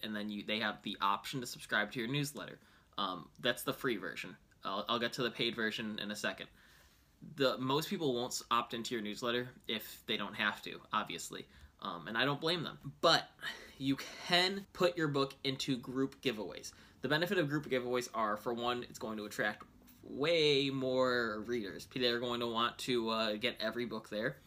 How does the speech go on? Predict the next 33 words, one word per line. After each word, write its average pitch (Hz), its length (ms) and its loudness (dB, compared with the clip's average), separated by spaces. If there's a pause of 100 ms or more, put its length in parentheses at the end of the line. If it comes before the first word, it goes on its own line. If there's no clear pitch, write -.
(580)
And 135 400 4 (460)
group 175 280 2
giveaways 117 600 2 (140)
sometimes 131 400 -2
have 123 120 0
the 120 140 0
option 117 460 0 (140)
of, 107 300 -2
uh, 101 400 0 (240)
having 117 400 0
to - 180 -8
opt 101 380 -2
in, 107 240 -6 (300)
and 117 100 0
the 117 60 -2
person 131 360 -2
who's 113 140 -2
hosting 147 480 0
the 104 60 -6
group 104 280 -6
giveaway 104 380 -2
is 131 360 0
a 113 120 0
paid 107 320 -2
member 107 260 -2
most 95 240 -8
of 107 80 -10
the 107 80 -8
time, 101 340 -4
and 110 120 -4
they 110 80 0
will 117 140 -2
collect 113 560 -2